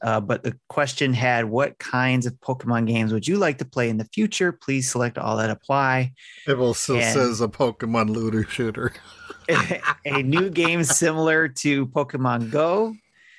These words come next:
Speaker 2: No.
Speaker 1: A new, a new to-, a new type of Pokemon adventure set in an open world that offers more freedom to choose what to do and where to go next,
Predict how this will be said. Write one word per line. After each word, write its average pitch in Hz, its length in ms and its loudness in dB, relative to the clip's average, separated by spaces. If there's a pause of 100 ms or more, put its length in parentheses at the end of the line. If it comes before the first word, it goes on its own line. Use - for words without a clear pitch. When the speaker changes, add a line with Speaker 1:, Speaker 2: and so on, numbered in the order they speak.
(140)
Speaker 2:
No. 127 300 2
Speaker 1:
A - 20 -6
new, 139 180 -8 (420)
a 131 120 -2
new 139 260 2
to-, 165 260 -2 (200)
a 127 200 -2
new 147 180 0
type 170 320 -2
of 151 140 -10
Pokemon 151 420 -2
adventure 143 360 -2
set 131 320 -2
in 123 140 -4
an 120 160 -2
open 139 360 -2
world 123 320 2
that 117 120 0
offers 117 360 -2
more 123 240 0
freedom 127 400 -2
to 117 100 0
choose 120 320 -2
what 117 200 -4
to 113 100 -8
do 123 240 0
and 117 120 0
where 113 140 0
to 110 80 -2
go 110 220 0
next, 123 500 0